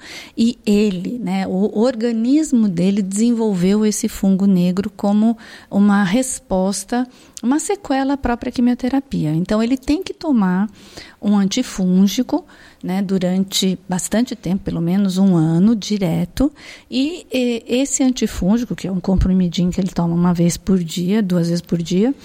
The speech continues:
custa por mês doze mil reais. E o sus paga pro tratamento inteiro dele, de químio, pra pagar enfermeiro, farmacêutico, tudo, mil e setecentos reais,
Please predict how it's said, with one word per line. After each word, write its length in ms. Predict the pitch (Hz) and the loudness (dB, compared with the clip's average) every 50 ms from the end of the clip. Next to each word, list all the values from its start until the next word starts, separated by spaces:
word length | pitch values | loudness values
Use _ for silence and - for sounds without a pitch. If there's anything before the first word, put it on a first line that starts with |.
| - - - - - - - - - - - _ _ _ | -20 -20 -20 -20 -20 -20 -20 -20 -20 -20 -20 _ _ _
custa 420 | - - 226 220 214 - - 220 214 | -2 0 2 2 2 0 -2 -4 -4
por 300 | - - 269 294 311 269 | -2 -2 0 0 2 4
mês 320 | 254 233 214 226 247 233 | 4 4 4 2 0 0
doze 320 | 202 214 208 214 202 226 | 0 0 0 0 2 4
mil 160 | 240 247 226 226 | 4 4 4 4
reais. 680 | 220 247 269 320 330 254 202 - 180 - - - - - - - - - - - - _ _ _ _ _ - _ _ _ _ _ _ - - - | 2 2 2 2 2 0 0 -2 -8 -12 -12 -12 -12 -14 -12 -14 -14 -14 -14 -20 -20 _ _ _ _ _ -20 _ _ _ _ _ _ -20 -12 -2
E 100 | - 262 294 | 0 0 0
o 80 | 359 | 0
sus 360 | - - - 294 311 370 359 - | -2 -6 -6 -4 -4 -4 -6 -6
paga 380 | - - 196 180 160 262 190 | -6 -6 -6 -4 -4 -6 -6
pro 200 | - - 214 190 | -6 -6 -6 -6
tratamento 600 | 196 - 185 185 - 190 190 208 220 214 - 254 - - | -4 -4 -6 -4 -4 -2 -2 0 -2 -2 -4 -6 -2 0
inteiro 760 | 294 370 440 - - - - - 247 269 302 311 247 202 185 | 0 0 -2 -8 -14 -12 -2 2 4 4 4 4 2 0 -2
dele, 540 | - 180 175 160 151 - 190 190 190 190 _ _ _ _ _ - - - - - - _ - | -4 -4 -6 -6 -6 -8 -10 -12 -12 -14 _ _ _ _ _ -20 -20 -20 -20 -20 -20 _ -6
de 220 | 190 180 180 180 | -4 -2 -2 -2
químio, 680 | 175 - - - 185 190 208 208 208 202 190 180 180 175 | -2 -4 -6 -2 2 4 4 6 6 4 4 4 2 2
pra 120 | - 180 - | 0 -2 -2
pagar 520 | - 180 180 175 175 180 185 190 185 180 | -2 -2 -2 0 0 0 2 2 2 2
enfermeiro, 600 | 185 185 - - 185 175 185 180 180 185 180 185 | 2 0 0 0 0 2 2 2 2 2 0 0
farmacêutico, 760 | - 180 185 190 185 180 170 - - 190 185 185 - - 220 226 | -2 -4 -2 0 0 0 0 0 0 0 0 0 -2 -6 -8 -8
tudo, 200 | - 370 - - - | -8 -10 -12 -2 2
mil 220 | 240 262 277 269 226 | 4 4 4 4 2
e 40 | |
setecentos 560 | - - 190 180 - - - - 147 - - - | 0 -2 -4 -4 -6 -6 -6 -4 -4 -6 -6 -8
reais, 640 | - - - 123 - - - - - - - | -8 -8 -8 -8 -10 -14 -16 -16 -16 -16 -18